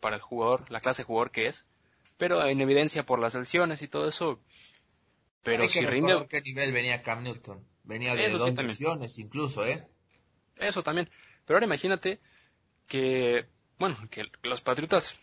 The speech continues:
Speaker 1: clasi-, califican a playoffs o llegan a la final. Pues
Speaker 2: No,
Speaker 1: yo
Speaker 2: hombre,
Speaker 1: creo que Cam Newton va a
Speaker 2: calificas
Speaker 1: empezar
Speaker 2: a
Speaker 1: a,
Speaker 2: playoffs,
Speaker 1: a cobrar otra
Speaker 2: imagínate.
Speaker 1: vez, ¿eh?
Speaker 2: Sería un triunfo, ¿eh? Sería un gran triunfo por esta reestructura que están teniendo los Patriotas.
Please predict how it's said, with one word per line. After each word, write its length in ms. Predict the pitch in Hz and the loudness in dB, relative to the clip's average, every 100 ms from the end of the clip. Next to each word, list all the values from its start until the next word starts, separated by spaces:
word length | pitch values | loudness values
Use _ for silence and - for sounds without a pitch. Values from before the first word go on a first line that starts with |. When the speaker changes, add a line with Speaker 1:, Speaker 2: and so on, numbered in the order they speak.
| _ _ _ - | _ _ _ -10
Speaker 1:
clasi-, 320 | 113 113 117 | -6 -6 -6
califican 500 | - 117 139 147 160 | -2 0 0 0 2
a 160 | 117 113 | 2 2
playoffs 360 | 127 160 - | 0 0 -2
o 40 | 117 | -2
llegan 180 | 151 | 0
a 60 | 165 | 2
la 120 | 120 | 0
final. 400 | - 113 123 220 _ _ _ _ _ _ _ _ _ _ _ _ _ _ _ _ - | -2 -2 -2 -2 _ _ _ _ _ _ _ _ _ _ _ _ _ _ _ _ -8
Pues 100 | 123 | -2
Speaker 2:
No, 40 | 151 | 0
Speaker 1:
yo 60 | |
Speaker 2:
hombre, 40 | 151 | 2
Speaker 1:
creo 120 | 190 | 0
que 60 | _ | _
Cam 160 | 160 165 | -2 0
Newton 180 | 117 185 | 2 2
va 40 | |
a 80 | 156 | 4
Speaker 2:
calificas 260 | 170 165 | 2 2
Speaker 1:
empezar 180 | 175 180 | 6 8
Speaker 2:
a 240 | 170 139 113 | 8 6 4
Speaker 1:
a, 20 | |
Speaker 2:
playoffs, 260 | 135 143 | 0 -6
Speaker 1:
a 60 | 110 | -6
cobrar 300 | 117 123 160 | -6 0 0
otra 220 | 165 110 | 2 0
Speaker 2:
imagínate. 100 | 135 | -2
Speaker 1:
vez, 180 | 180 - | -4 -6
¿eh? 160 | 143 214 _ - | -8 -8 _ -12
Speaker 2:
Sería 360 | 107 110 123 | -4 0 0
un 160 | 147 143 | 0 -4
triunfo, 500 | 139 180 208 147 131 | -4 -2 -4 0 2
¿eh? 260 | 147 - - _ - | 0 -4 -14 _ -12
Sería 260 | 113 127 | -6 -4
un 80 | 170 | 0
gran 220 | 170 165 | 0 0
triunfo 400 | 147 165 196 - | -2 -2 0 2
por 200 | 143 139 | 4 6
esta 240 | 147 - 170 | 6 4 4
reestructura 640 | 143 - 127 127 143 147 | 2 -2 -6 -2 2 2
que 100 | 131 | 0
están 260 | 127 135 135 | 0 -2 -2
teniendo 400 | 123 127 127 117 | -2 -2 0 -2
los 180 | 107 - | -2 -4
Patriotas. 760 | 104 - 131 127 - - | -4 2 0 4 0 0